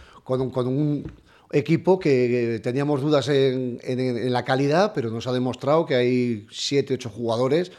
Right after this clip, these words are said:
De hecho, hay un par de críos que ya se lo están tocando, se los han querido llevar. O sea, que estamos ahí viendo cositas y el equipo funcionando.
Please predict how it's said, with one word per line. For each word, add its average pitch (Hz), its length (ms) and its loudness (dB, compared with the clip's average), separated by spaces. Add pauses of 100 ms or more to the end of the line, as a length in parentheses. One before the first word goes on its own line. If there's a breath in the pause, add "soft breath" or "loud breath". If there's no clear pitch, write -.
(200 loud breath)
De 120 140 -2
hecho, 131 200 0
hay 131 240 4
un 131 140 -2
par 127 160 0
de 127 180 2
críos 147 400 0 (180 loud breath)
que 127 120 -4
ya 131 100 -2
se 143 120 -2
lo 123 80 0
están 120 200 -2
tocando, 131 320 -2
se 160 80 -4
los 120 160 -2
han 120 100 -4
querido 123 260 0
llevar. 170 280 -4 (640 loud breath)
O - 40 -20
sea, 117 160 -4
que 104 260 -2
estamos 123 380 -4
ahí 120 320 0
viendo 120 640 0
cositas 170 600 0
y 120 300 -2
el 107 100 -4
equipo 143 420 0
funcionando. 113 560 -8